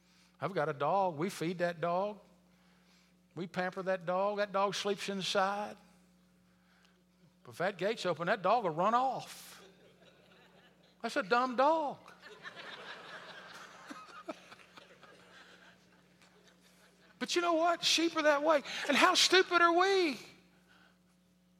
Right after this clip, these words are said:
We run off. But it says, "Now you've returned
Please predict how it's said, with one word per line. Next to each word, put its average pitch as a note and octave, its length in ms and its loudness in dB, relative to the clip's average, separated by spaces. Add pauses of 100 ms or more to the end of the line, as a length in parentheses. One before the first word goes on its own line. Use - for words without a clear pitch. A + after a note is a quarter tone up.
(180)
We F#4+ 120 4
run G4 300 4
off. - 680 2 (3000)
But A#2+ 120 -8
it A#2+ 80 -14
says, A#2 280 -10
"Now B2 200 -4
you've A#2 260 -12
returned A2+ 540 -12